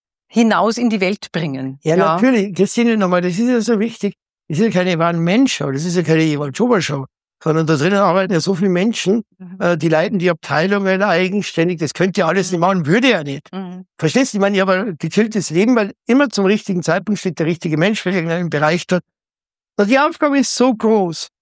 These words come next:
Speaker 2: da haben wir so viel Platz. Die Vision ist so gro-, so groß, da habt ihr alle Platz. Und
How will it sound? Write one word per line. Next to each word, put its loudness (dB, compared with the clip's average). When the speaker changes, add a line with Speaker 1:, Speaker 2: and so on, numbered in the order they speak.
Speaker 2:
da 2
haben 0
wir 2
so 0
viel -2
Platz. -8
Die -8
Vision 2
ist 0
so 0
gro-, -2
so 2
groß, -2
da -4
habt -6
ihr 4
alle 2
Platz. -12
Und -4